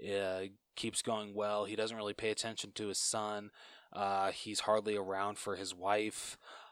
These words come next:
Um, and then, you know, Buddy just shows up and he's just like, "Yeah, uh, you say you're my son, but I really don't want anything to do with you. If I could, I would just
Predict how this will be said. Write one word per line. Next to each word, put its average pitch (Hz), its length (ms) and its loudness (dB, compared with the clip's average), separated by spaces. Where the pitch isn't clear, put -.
Um, 98 480 0
and 98 140 -12
then, 101 340 -6
you 104 120 -12
know, 95 140 -2
Buddy 104 320 4
just 101 180 -2
shows 110 480 4
up 110 300 -2
and 117 100 -6
he's 110 260 -8
just 113 160 0
like, 107 240 -6
"Yeah, 147 800 2
uh, - 20 -10
you 131 80 -10
say 156 280 6
you're 151 200 0
my 139 160 0
son, 170 460 2
but 131 100 0
I 117 60 2
really 165 380 2
don't 160 280 -4
want 156 300 0
anything 165 440 -4
to 131 80 -6
do 185 280 6
with 156 260 0
you. 143 360 4
If - 240 0
I 123 120 6
could, 170 360 4
I 151 100 6
would 147 180 2
just - 160 -6